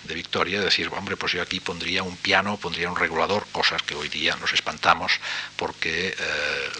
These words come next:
las ediciones musicales, pues, se hacen con un, una asepsia que no tiene nada que ver. Se entiende que los intérpretes, pues, ya tendrán suficientes conocimientos de ello. Este fue el camino,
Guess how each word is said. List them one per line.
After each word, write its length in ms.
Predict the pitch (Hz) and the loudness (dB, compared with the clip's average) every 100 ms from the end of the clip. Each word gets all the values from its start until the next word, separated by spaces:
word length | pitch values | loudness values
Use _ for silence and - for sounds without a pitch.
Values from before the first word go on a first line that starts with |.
| 78 | 0
las 160 | 73 - | 4 4
ediciones 360 | - 76 73 | 2 0 -2
musicales, 520 | - - - 82 78 - | 0 0 2 2 2 2
pues, 160 | - | 2
se 80 | - | 0
hacen 260 | - - 80 | 0 -2 -4
con 120 | - | -8
un, 440 | 76 73 - 82 80 - | -8 -12 -14 -12 -10 -2
una 140 | 82 | 4
asepsia 540 | - 113 - 95 85 - - - - | 6 8 6 6 2 0 -8 -6 -4
que 120 | 85 | -4
no 80 | 78 | 0
tiene 180 | 78 | 0
nada 160 | 76 - | 2 2
que 80 | 78 | 4
ver. 220 | 110 120 | 4 6
Se 100 | - | 4
entiende 380 | - 76 80 - | 4 0 0 0
que 160 | 78 | -2
los 240 | 76 78 - | -2 -2 -2
intérpretes, 560 | 78 - - - 110 | 0 -2 -2 0 0
pues, 180 | - 101 | 0 -2
ya 160 | 90 85 | -2 -2
tendrán 260 | 101 - | -2 0
suficientes 460 | - 76 - - - | 0 0 -4 -2 -4
conocimientos 640 | - - - - - - | -4 -6 -4 -4 0 0
de 100 | - | 0
ello. 160 | - - - - - - - - - - - - - - | -4 -8 -10 -14 -12 -8 -6 -4 -4 -6 -6 -8 -10 -2
Este 220 | - - 170 | 2 6 8
fue 120 | 165 | 8
el 80 | - | 8
camino, 500 | 113 135 117 107 | 8 8 8 6